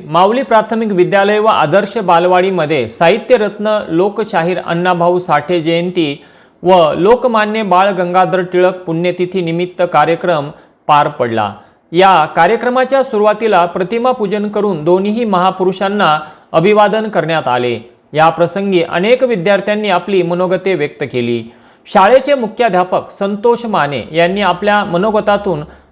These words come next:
साहित्यरत्न लोकशाहीर अण्णाभाऊ साठे आणि लोकमान्य टिळक यांच्या जीवनकार्यावर प्रकाश टाकला. कार्यक्रमाचे सूत्रसंचलन इयत्ता सातवीच्या विद्यार्थिनी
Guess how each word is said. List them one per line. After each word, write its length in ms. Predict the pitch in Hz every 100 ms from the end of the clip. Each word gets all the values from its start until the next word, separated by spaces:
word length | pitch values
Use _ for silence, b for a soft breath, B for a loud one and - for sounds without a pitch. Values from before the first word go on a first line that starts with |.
| B
साहित्यरत्न 800 | - 185 233 269 240 226 233 240
लोकशाहीर 640 | 185 190 226 233 214 196 196
अण्णाभाऊ 560 | - 185 196 180 185
साठे 540 | 185 160 143 170 127 -
आणि 400 | 170 190 170 156
लोकमान्य 500 | 175 202 214 202 196
टिळक 300 | 190 165 151 - -
यांच्या 400 | 160 170 175 170
जीवनकार्यावर 840 | 151 196 247 208 180 190 190 185
प्रकाश 360 | 160 165 170 160 -
टाकला. 320 | 117 113 101 - b b b b b
कार्यक्रमाचे 720 | 202 233 262 254 254 262 262
सूत्रसंचलन 840 | 254 196 214 220 202 185 208 214 196
इयत्ता 400 | 180 185 190 165
सातवीच्या 640 | 180 170 190 214 214 247
विद्यार्थिनी 680 | 196 147 196 185 196 190